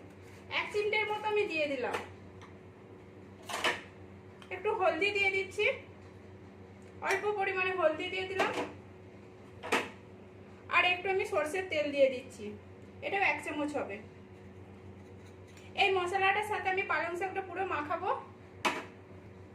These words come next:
এখানে আমার পালং শাকটা দশ মিনিট হয়ে গেছে। এই দেখুন পালং শাকটাকে আমি নিচুড়ে নিচ্ছি, পুরো ভালো করে নিচুড়ে নিচ্ছি। এর মধ্যে জল বেরাচ্ছে, এই দেখুন কতটা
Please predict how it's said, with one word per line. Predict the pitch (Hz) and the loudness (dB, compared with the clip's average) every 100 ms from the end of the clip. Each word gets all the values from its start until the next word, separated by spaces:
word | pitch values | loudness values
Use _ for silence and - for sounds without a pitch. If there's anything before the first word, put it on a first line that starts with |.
| - - - - - - - - | -18 -18 -18 -18 -16 -16 -8 -2
এখানে | 370 415 | 2 2
আমার | 427 427 | 2 2
পালং | 359 381 | 2 2
শাকটা | 392 403 403 320 | 0 0 0 2
দশ | 202 392 | 0 -2
মিনিট | 381 403 | 0 2
হয়ে | 381 339 | 4 4
গেছে। | 349 392 | 4 0
এই | 349 | -2
দেখুন | 349 392 320 | -2 -4 0
পালং | 285 349 | 0 -2
শাকটাকে | 349 349 370 | -4 -2 0
আমি | 359 320 | 0 0
নিচুড়ে | 302 320 339 349 | -2 -2 -4 -4
নিচ্ছি, | 349 370 381 | -2 -4 -4
পুরো | 320 349 381 381 381 | -8 -2 0 0 -2
ভালো | 269 269 339 359 | 0 2 2 0
করে | 370 370 | 0 0
নিচুড়ে | 349 339 349 349 | 0 -4 -4 -4
নিচ্ছি। | 370 381 466 539 - - - - | -4 0 0 0 -8 -16 -8 -2
এর | 330 349 | 0 0
মধ্যে | 349 370 294 | 0 2 4
জল | 285 311 | 6 4
বেরাচ্ছে, | 339 349 403 359 | 4 4 2 2
এই | 277 | 4
দেখুন | 240 208 - - - - - - - - - - | 2 0 -10 -14 -16 -16 -16 -16 -18 -12 -6 0
কতটা | 294 359 | 2 4